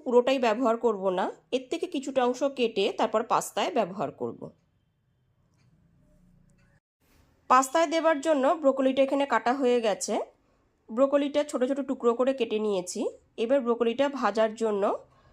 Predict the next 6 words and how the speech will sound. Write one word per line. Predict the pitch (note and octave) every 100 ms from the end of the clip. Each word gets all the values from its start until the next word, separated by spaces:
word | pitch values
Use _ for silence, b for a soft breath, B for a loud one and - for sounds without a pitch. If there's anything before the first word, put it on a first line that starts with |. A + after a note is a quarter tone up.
| b b _
এতে | A3+ B3+ A3+
দিয়ে | A#3+
দিচ্ছি | A3 A3 - B3 - - _ _ -
সামান্য | G#3 G#3 G3+ G#3
পরিমাণ | G#3 G3 A#3+ A4+ - - _ _ _ _ _ _ _ A3+
একটু | -